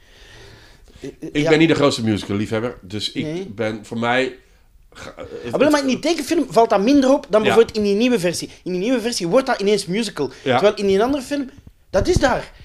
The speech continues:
Speaker 1: En Robin Williams doet daar ook een paar fantastische nummers gewoon, dat
Speaker 2: Ja,
Speaker 1: ik denk van,
Speaker 2: klopt.
Speaker 1: "Ah ja," en, en dan doet hem ook Sinatra na en zo van die
Speaker 2: Never Had a
Speaker 1: dingen.
Speaker 2: Friend Like Me is fantastisch, hè?
Speaker 1: Ah, wel,
Speaker 2: Dat
Speaker 1: ja,
Speaker 2: is
Speaker 1: maar
Speaker 2: gewoon, ja.
Speaker 1: maar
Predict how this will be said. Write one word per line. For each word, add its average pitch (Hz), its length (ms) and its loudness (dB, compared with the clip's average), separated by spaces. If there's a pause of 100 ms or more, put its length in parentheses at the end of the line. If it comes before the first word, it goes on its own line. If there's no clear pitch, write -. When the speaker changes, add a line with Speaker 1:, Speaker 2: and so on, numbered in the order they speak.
(160)
Speaker 1:
En 180 140 4
Robin 160 220 4
Williams 190 260 0
doet 165 100 -4
daar 170 120 0
ook 190 80 -12
een - 80 -10
paar 160 280 -6
fantastische 208 680 -4
nummers 233 300 0
gewoon, 190 240 -4
dat 180 80 0
Speaker 2:
Ja, 127 60 0
Speaker 1:
ik 127 80 0
denk - 120 2
van, 208 120 -6
Speaker 2:
klopt. 120 360 -4
Speaker 1:
"Ah 220 120 -2
ja," 254 260 -6
en, 185 220 -4
en 175 220 0
dan 180 140 4
doet 190 120 0
hem 185 80 -2
ook 196 100 0
Sinatra 180 520 -4
na 190 260 2
en 190 60 0
zo 185 80 -6
van 180 100 -2
die 180 100 0
Speaker 2:
Never 127 140 -2
Had 131 100 2
a 120 40 -4
Speaker 1:
dingen. 139 160 -4
Speaker 2:
Friend 135 120 0
Like 120 140 -6
Me 127 160 -2
is 123 100 -4
fantastisch, 98 520 -14
hè? 101 100 -8
Speaker 1:
Ah, 175 80 2
wel, 208 80 6
Speaker 2:
Dat 233 100 6
Speaker 1:
ja, 277 120 2
Speaker 2:
is 240 60 -8
Speaker 1:
maar 185 100 -8
Speaker 2:
gewoon, 98 220 -8
ja. 104 100 -8
Speaker 1:
maar 95 100 -10